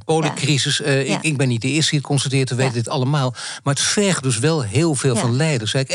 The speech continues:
Speaker 1: een
Speaker 2: Ja.
Speaker 1: van de redenen dat wij ook deze kantelingreeks maken. We willen van leiders horen wat
Speaker 2: Ja.
Speaker 1: je anders moet doen. En of zij dat zelf ook zo ervaren.
Speaker 2: Ja.
Speaker 1: Dus om daarmee te beginnen, ervaar je het ook zelf echt als een andere tijd? Of denk je, nee, het wordt dus een beetje opgelegd door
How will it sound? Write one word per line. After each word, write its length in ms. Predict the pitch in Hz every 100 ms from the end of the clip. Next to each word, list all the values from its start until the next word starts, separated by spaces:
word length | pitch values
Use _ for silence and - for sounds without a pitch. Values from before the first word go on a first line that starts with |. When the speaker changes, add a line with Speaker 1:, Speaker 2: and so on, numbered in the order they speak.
| 185 151
Speaker 1:
een 40 |
Speaker 2:
Ja. 80 | 131
Speaker 1:
van 20 |
de 120 | 143 185
redenen 200 | 139 135
dat 100 | 123
wij 120 | 135
ook 120 | 127
deze 260 | 123 110 -
kantelingreeks 600 | 180 147 117 107 104 -
maken. 200 | 101 107
We 100 | 143
willen 200 | 165 143
van 160 | 135
leiders 300 | 143 160 123 -
horen 180 | 156 123 143 - - - -
wat 160 | 139
Speaker 2:
Ja. 60 | -
Speaker 1:
je 60 | -
anders 260 | 180 147
moet 220 | 135 131
doen. 160 | 175 175
En 80 | 131
of 100 | 175
zij 120 | 160
dat 120 | 143
zelf 240 | - 160 -
ook 180 | 160
zo 140 | - 151
ervaren. 580 | 123 - 180 127 101 104 -
Speaker 2:
Ja. 100 | 190
Speaker 1:
Dus 100 | 170
om 120 | 175
daarmee 260 | 160 170 160
te 100 | 143
beginnen, 320 | 147 170 123
ervaar 260 | 156 - 165
je 60 |
het 100 | 160
ook 140 | 151 -
zelf 220 | - 143
echt 300 | - 185 160
als 100 | 127
een 80 | -
andere 360 | 156 131 117
tijd? 260 | 131 175 180
Of 60 | 139
denk 180 | 151
je, 60 | 156
nee, 100 | 147
het 100 | 151
wordt 160 | 160 156
dus 80 |
een 80 | 151
beetje 240 | 151 143 -
opgelegd 540 | 190 - 165 147 123
door 260 | 135 143